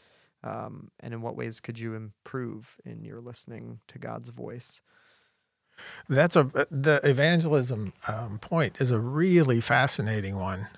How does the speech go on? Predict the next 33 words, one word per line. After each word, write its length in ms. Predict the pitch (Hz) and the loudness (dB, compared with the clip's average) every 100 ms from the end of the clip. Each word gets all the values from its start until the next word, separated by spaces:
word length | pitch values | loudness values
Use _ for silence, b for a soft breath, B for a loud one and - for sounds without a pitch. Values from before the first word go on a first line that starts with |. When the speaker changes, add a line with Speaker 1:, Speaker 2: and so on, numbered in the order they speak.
| _ | _
Speaker 2:
because 640 | 127 113 - 143 123 123 - | -6 -4 -2 2 2 0 -2
when, 240 | 135 123 | -2 -2
if 180 | - - | -2 -2
we 100 | 131 | -2
just 260 | 127 147 - | 0 0 0
say 260 | 147 135 | 2 2
we're 160 | 120 135 | 0 -2
trying 280 | - 160 170 | 0 2 2
to 80 | 127 | 2
help 240 | 135 135 | 4 2
people 320 | - 139 131 | 0 -2 -2
in 100 | 123 | -2
our 200 | 117 127 | 0 0
world 480 | 127 127 120 117 104 | 0 0 0 0 -2
listen 280 | 135 - 127 | -2 -2 -2
to 60 | 110 | -2
God 340 | 104 120 104 | 0 0 0
more 420 | 101 117 110 98 - | -2 -4 -2 -4 -4
and 220 | 110 104 | -6 -4
better, 440 | 123 107 87 - _ _ _ _ _ _ _ _ _ _ _ | -4 -4 -6 -10 _ _ _ _ _ _ _ _ _ _ _
the 120 | 131 123 | -4 0
line 380 | 131 151 160 | 2 4 4
between 400 | 135 123 143 135 | 2 -2 -2 -2
the 180 | 123 117 - _ - - | 0 -4 -6 _ -20 -6
believers 540 | 120 127 139 131 123 | 0 2 4 2 0
and 160 | 113 110 | -2 -2
the 80 | 110 | -2
non-believers 720 | 120 139 127 113 113 107 104 | 0 2 2 0 0 -2 -4
kind 240 | - 117 | -4 -4
of 280 | 113 110 - _ | -4 -6 -14 _
gets 280 | 113 113 - | -4 -4 -4
real 260 | 113 131 | 0 0
fuzzy. 500 | 107 123 123 104 76 | 0 -2 -2 -4 -10